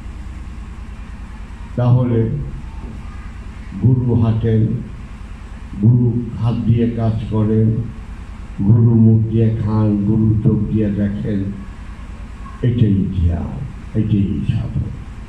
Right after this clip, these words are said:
এটাই লক্ষ লক্ষ অলি, গাউস, কুতুব, আবদাল, আরিফ, সবাই এই একই কথা বলছে। তাই হযরত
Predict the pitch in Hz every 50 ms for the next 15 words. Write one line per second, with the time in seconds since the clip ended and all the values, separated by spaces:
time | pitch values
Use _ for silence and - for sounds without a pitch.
0 | - - - - - - - - - - - - - - - - - 120 110 131
1 | 127 123 120 120 113 107 98 98 98 110 131 127 - - 117 110 117 117 120 113
2 | 113 - - 107 110 110 110 113 110 110 113 113 104 107 110 110 110 110 107 101
3 | 104 - - 110 - - 107 104 101 101 101 104 101 - - 110 107 107 104 101
4 | 104 101 107 107 107 98 98 - - - - - - - - - - - 127 143
5 | 143 139 143 135 131 127 120 113 110 110 104 107 101 98 101 104 104 101 95 98
6 | - - - - - - - - - - - - - - - - - - - -
7 | - - - - - - - - - - - - - - - - - - - -
8 | - - - - - - - - 110 110 113 113 101 98 101 90 101 104